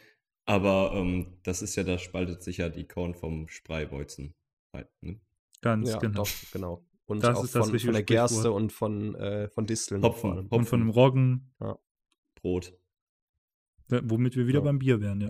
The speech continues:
Speaker 1: Richtig.
Speaker 3: Mhm, genau.
Speaker 2: <laughs> Ähm, aber abgesehen davon, äh, gibt's ja nicht nur Partys,
Speaker 3: Nicht.
Speaker 2: wo man dieses Ding namens Musik hört, sondern auch in anderen Lebenslagen, ihr habt's ja bereits gesagt, es kommt ja auch immer ein bisschen drauf an,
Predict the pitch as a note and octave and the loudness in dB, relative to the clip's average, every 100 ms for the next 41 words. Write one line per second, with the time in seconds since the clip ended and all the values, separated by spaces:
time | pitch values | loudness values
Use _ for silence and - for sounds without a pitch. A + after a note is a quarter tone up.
0 | G#2+ G#2 - - - - A#2+ - - F#3+ | -2 -4 -4 -14 -2 0 0 0 2 2
1 | - - F#3 - - - _ _ _ - | 0 0 -4 -6 -12 -20 _ _ _ -16
2 | - G#2+ - B2 _ _ - _ - B2 | -14 -14 -14 -18 _ _ -20 _ 2 4
3 | A2+ A2 G#2 G#2 G2+ G#2 - _ _ C3+ | 4 4 2 -2 -2 -6 -8 _ _ -2
4 | B2 B2 B2 C3 A#2 A#2 A2+ A#2 - C#3+ | 2 2 2 -2 0 0 2 2 2 0
5 | D3 D#3 F#3 - C3 B2+ B2+ B2 A#2+ A#2+ | 2 -2 -6 -8 -4 -2 0 -2 -4 -4
6 | C3 - A#2+ G#2+ G2+ G#2+ G2+ G2+ - _ | -6 -4 -4 -4 -8 -8 -8 -10 -14 _
7 | - A2 C3 - D3+ E3+ F#3 - - _ | -2 0 0 -2 -2 0 -2 -6 -14 _
8 | _ _ _ _ G#2+ A#2+ C3 C3+ C3+ D3 | _ _ _ _ -6 -4 -2 -4 -6 -10
9 | _ _ B2+ A#2+ A#2+ - C3 C3+ C3 B2 | _ _ -6 -4 -6 -4 -2 0 -2 -2
10 | A#2+ - A#2+ A#2 C3 C3+ D3+ - _ _ | -6 -8 -6 -6 -4 -4 -4 -8 _ _
11 | - - _ _ B2+ C3 C#3 C#3+ C#3 B2+ | -20 -20 _ _ 2 4 2 2 2 4
12 | C3 D#3+ C#3 A2+ A2+ A2 B2 C3 C3+ A#2+ | 4 4 4 4 2 2 4 4 2 0
13 | - A#2+ A#2 A#2 B2+ A#2+ C3+ C#3+ B2+ - | -2 -2 0 0 -2 2 2 2 -6 -2
14 | C#3+ C#3 B2+ C3 B2 B2 B2+ - C3 A#2+ | 0 2 2 2 2 2 -2 0 -2 0
15 | A#2+ - C3 C3+ C#3 | -2 2 2 4 0